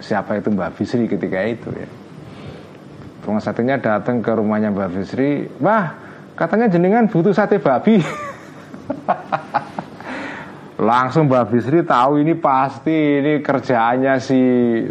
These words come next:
ada temennya namanya siapa, Mukhtar atau siapa gitu ya. "Ini pasti si Mukhtar ini kurang ajar ini ngerjain saya. Masa tukang sate babi disuruh ke rumah kiai," gitu kan.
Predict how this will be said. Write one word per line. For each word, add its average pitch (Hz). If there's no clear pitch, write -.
ada 104
temennya 120
namanya 101
siapa, 92
Mukhtar 95
atau 90
siapa 87
gitu 85
ya. -
"Ini 123
pasti 113
si 117
Mukhtar 123
ini 107
kurang 107
ajar 104
ini 95
ngerjain 90
saya. 90
Masa 104
tukang 98
sate 98
babi 87
disuruh 90
ke 92
rumah 92
kiai," 80
gitu -
kan. -